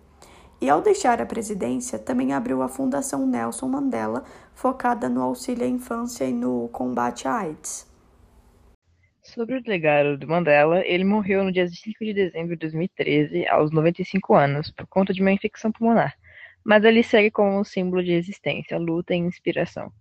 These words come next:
Speaker 2: Acho que o maior legado do Mandela foi a cultura de paz que ele criou em torno do assunto tão feroz. Ele valorizou o diálogo sempre que pôde. As pessoas admiram muito,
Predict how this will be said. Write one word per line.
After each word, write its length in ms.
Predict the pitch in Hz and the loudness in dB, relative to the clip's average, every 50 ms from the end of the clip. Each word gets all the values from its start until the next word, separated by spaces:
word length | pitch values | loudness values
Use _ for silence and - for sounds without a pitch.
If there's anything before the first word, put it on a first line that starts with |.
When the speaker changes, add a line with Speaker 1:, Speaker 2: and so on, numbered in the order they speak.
| _ _ _ _ _ _ _ - - | _ _ _ _ _ _ _ -10 0
Speaker 2:
Acho 280 | - - - - - | 4 4 4 4 2
que 100 | - - | 0 2
o 40 | 240 | 4
maior 320 | 240 240 240 240 247 254 | 6 8 8 8 8 6
legado 520 | 277 277 262 254 240 233 240 240 254 262 247 | 6 4 6 6 8 8 8 6 4 -2 -4
do 180 | 233 208 185 | -4 -6 -4
Mandela 540 | 180 180 175 175 165 160 156 160 160 170 185 | -2 -2 -2 -2 0 0 0 2 2 0 -2
foi 200 | 190 - 202 185 | -4 -2 -2 -2
a 40 | 180 | -2
cultura 520 | - _ 190 190 - - 175 165 170 175 | -4 _ -12 -14 -12 -8 -6 -4 -4 -4
de 120 | 175 185 - | -4 -6 -6
paz 340 | - - 165 156 170 190 - | 0 2 2 2 2 0 -4
que 120 | - 208 | -8 -8
ele 100 | 190 196 | -8 -8
criou 380 | - - 226 214 196 185 180 185 | -8 -6 -4 0 0 0 0 0
em 100 | 196 214 - | -2 -4 -4
torno 320 | _ 208 196 202 202 208 196 | _ -2 0 0 0 -2 -4
do 140 | 196 214 | -2 0
assunto 300 | 202 196 202 - - 208 - | 0 0 0 -2 -8 -16 -10
tão 160 | - 196 233 | -6 -6 -6
feroz. 520 | 247 - 277 254 175 143 156 160 - - _ _ _ _ _ _ _ _ | -4 -2 0 2 2 2 0 -2 -8 -14 _ _ _ _ _ _ _ _
Ele 140 | 196 190 190 | 2 2 4
valorizou 600 | 185 202 208 208 196 202 208 196 202 190 190 202 | 6 6 6 6 6 4 4 2 0 -2 -2 -2
o 60 | 202 | -2
diálogo 460 | 190 196 190 175 175 175 165 175 180 | 2 4 6 6 6 4 2 -2 -4
sempre 280 | - - 202 208 - - | -4 -2 -4 -6 -6 -8
que 120 | - - - _ | -18 -20 -14 _
pôde. 340 | - 160 151 151 170 170 - | -2 0 0 0 -2 -6 -8
As 160 | - - - | -8 -8 -8
pessoas 380 | - 190 190 - - 196 190 | -10 -12 -10 -4 -2 0 0
admiram 500 | 190 185 190 - 180 175 180 180 180 202 | 0 -2 -4 -6 -6 -4 -2 -2 0 0
muito, 440 | 202 190 165 165 170 156 156 - - | 0 2 2 4 2 2 0 -4 -10